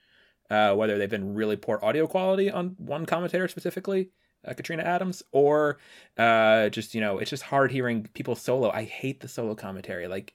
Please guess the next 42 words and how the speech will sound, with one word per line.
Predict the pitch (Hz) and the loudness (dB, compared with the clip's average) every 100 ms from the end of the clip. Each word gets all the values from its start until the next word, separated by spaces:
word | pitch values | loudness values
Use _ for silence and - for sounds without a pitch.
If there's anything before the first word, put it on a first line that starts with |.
| _ | _
I | - 127 | -2 0
wish | 127 135 - | 2 2 0
that | 113 | -6
Tennis | 127 107 | -4 -6
Channel | - 107 101 98 _ - - _ | -6 -6 -6 -8 _ -20 -20 _
would | 110 110 | -2 0
use | 113 | 2
whatever | 113 107 104 | 2 0 -2
its | - | -6
team | - | -6
of, | 104 | -6
I | 98 | -4
don't | 98 | -6
know, | 92 | -6
six | 87 - 113 | -8 -12 -10
people, | - 110 139 151 175 _ _ _ - | -8 -6 -4 -6 -8 _ _ _ -6
and | 107 101 | -4 -4
instead | 110 123 | -2 -2
of | 113 | 0
having | 113 110 101 | 0 0 -4
six | 123 - | -6 -6
people | 110 | -8
cover | 107 110 | -6 -6
six | 95 120 - | -4 -8 -8
different | 110 107 | -10 -8
courts, | 107 113 - - - _ _ _ _ | -2 -2 -2 -10 -20 _ _ _ _
have | - 104 - - | -4 -4 -4 -12
three | 120 123 | -4 0
of | 117 107 | 0 0
them, | 101 98 92 - - - | -4 -4 -8 -16 -18 -6
cover | - 135 | 0 0
three | 123 127 | 0 -2
courts, | 117 101 | -2 -2
have | 107 | -4
them | 98 95 | -6 -6
paired | - 92 | -6 -6
up | 85 82 98 | -8 -10 -10
and | |
leave | 95 95 | -8 -6
the | 95 | -4
other | 87 | -6
ones | 90 95 | -10 -14